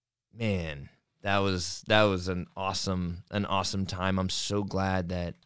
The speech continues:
that we were able to do what we did and, and, you know, bring the,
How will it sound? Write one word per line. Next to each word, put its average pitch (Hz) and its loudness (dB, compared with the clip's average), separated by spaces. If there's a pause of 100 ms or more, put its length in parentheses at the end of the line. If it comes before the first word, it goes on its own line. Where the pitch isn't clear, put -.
that 98 -8
we 95 0
were 92 0
able 95 0
to 87 -8
do 95 0
what 90 -2
we 87 -4
did 92 2
and, 87 -2 (100)
and, 87 -4
you 95 -2
know, 85 0
bring 95 2
the, 87 0